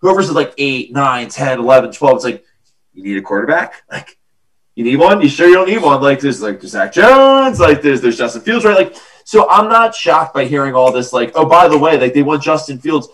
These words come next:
Not to mention, like, uh, not to be clickbait material, like, just to entertain the hypothetical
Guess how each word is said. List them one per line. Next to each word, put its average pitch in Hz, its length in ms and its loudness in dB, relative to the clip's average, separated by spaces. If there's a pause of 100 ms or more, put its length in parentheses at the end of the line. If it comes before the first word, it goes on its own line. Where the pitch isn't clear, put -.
(220)
Not 233 260 2
to 226 80 -2
mention, 208 360 -4
like, 160 340 -4 (220)
uh, 135 60 0 (120)
not 160 280 -4
to 165 100 -12
be 139 120 -10
clickbait 185 460 -2
material, 190 360 -2
like, 147 140 2
just - 280 -8
to - 280 -4
entertain 147 440 -4
the 131 60 -6
hypothetical 127 840 -4